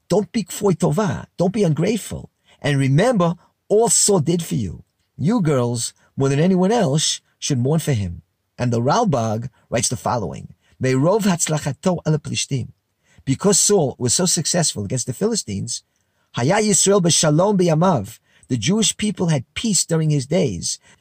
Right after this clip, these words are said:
Velo shalu otam oivehem b'yamav. And the en-, and enemies did not attack the Jewish people during his reign. So Saul gave Israel the greatest gift of all, peace.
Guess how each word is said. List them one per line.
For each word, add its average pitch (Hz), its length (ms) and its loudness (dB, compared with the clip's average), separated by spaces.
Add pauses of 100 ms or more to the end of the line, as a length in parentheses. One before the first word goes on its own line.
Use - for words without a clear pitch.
(200)
Velo 208 440 2
shalu 196 600 2
otam 226 320 0
oivehem 165 500 4
b'yamav. 165 540 2 (340)
And 151 140 0
the 156 100 -2
en-, 190 240 -2
and 160 140 0
enemies 202 420 0
did 151 140 -2
not 170 240 0
attack - 380 -4
the 160 80 -4
Jewish 151 320 -4
people 117 440 -6 (380)
during 123 300 0
his 117 200 -2
reign. 104 460 -4 (340)
So - 280 2
Saul 220 440 2
gave 180 240 2
Israel 170 680 0 (200)
the 143 80 0
greatest 170 360 0
gift 151 220 -4
of 151 140 -2
all, 147 320 -2 (520)
peace. - 500 -2